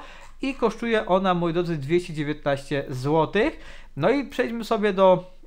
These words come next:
naszego koszyka. E, cały zestaw w podsumowaniu tysiąc osiemset osiemdziesiąt trzy złote na dzień dzisiejszy, na dzień nagrywania tego materiału. Wydaje mi się, że, e, cena jest całkiem spoko. No i teraz tak, e,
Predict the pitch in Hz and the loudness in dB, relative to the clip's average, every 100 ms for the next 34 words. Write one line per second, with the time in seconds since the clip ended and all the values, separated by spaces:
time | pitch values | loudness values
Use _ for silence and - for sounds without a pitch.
0 | - 175 175 196 180 180 160 202 214 190 | -8 -2 0 0 -2 -2 -2 -4 4 6
1 | 180 - 175 175 - 208 208 165 190 - | 6 4 0 -2 0 0 2 2 -2 0
2 | 185 175 - 180 180 185 160 170 175 147 | 2 2 0 -4 -2 -4 0 0 0 -2
3 | - 254 - 208 170 - 190 190 190 185 | -6 -8 -4 -4 -4 -2 -2 -2 -4 -6
4 | - 139 165 156 - 165 - - 165 135 | -6 -8 -6 -6 -6 -8 -8 -6 -4 -2
5 | 175 190 175 156 151 139 156 175 147 131 | -2 0 -2 0 -2 -2 -2 -4 -6 -6
6 | 165 180 180 170 151 143 156 156 147 147 | -2 -2 -2 -6 -4 -4 -4 -4 -4 -4
7 | 151 160 151 139 139 135 143 127 139 175 | -4 -4 -4 -6 -6 -4 -4 -2 -2 -2
8 | 160 143 147 - 147 147 - - - - | -2 -4 -6 -8 -4 -4 -6 -16 -14 -2
9 | 135 139 135 180 156 - 175 190 170 - | 0 0 0 -2 0 2 2 0 -4 0
10 | 170 131 160 220 - - - 143 202 208 | 0 2 4 4 2 -18 -6 -2 2 4
11 | 214 170 143 180 | 4 4 2 2